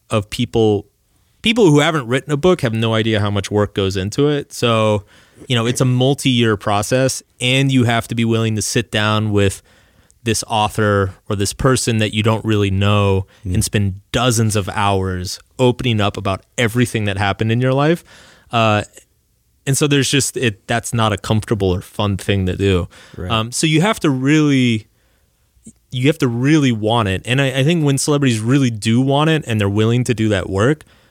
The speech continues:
Speaker 1: they turn out amazing. Like, I think Agassi's book is, like, fucking phenomenal.
Speaker 2: Hmm.
Speaker 1: Um, <clears throat> but a lot of times you just end up with kind of this, like,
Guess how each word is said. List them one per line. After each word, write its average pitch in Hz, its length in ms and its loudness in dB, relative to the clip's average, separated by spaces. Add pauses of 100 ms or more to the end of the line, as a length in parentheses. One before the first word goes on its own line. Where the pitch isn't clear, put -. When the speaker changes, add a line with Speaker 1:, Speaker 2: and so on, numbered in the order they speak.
(120)
Speaker 1:
they 117 100 -2
turn 113 200 0
out 107 140 0
amazing. 104 680 0
Like, 107 120 -6
I 98 60 2
think 101 200 -2
Agassi's 101 800 0 (880)
book 110 280 0
is, 92 140 -4
like, 85 280 -6
fucking - 720 -6
phenomenal. 101 580 0 (160)
Speaker 2:
Hmm. 104 140 -6 (180)
Speaker 1:
Um, 101 440 0 (440)
<clears throat> 98 460 -14
but 143 100 2
a 143 40 2
lot 143 140 2
of 143 60 0
times 131 220 0
you 123 60 0
just 117 180 0
end 117 140 0
up 110 140 -2
with - 260 -4
kind 104 160 -2
of 104 80 0
this, 101 200 0
like, 92 300 -2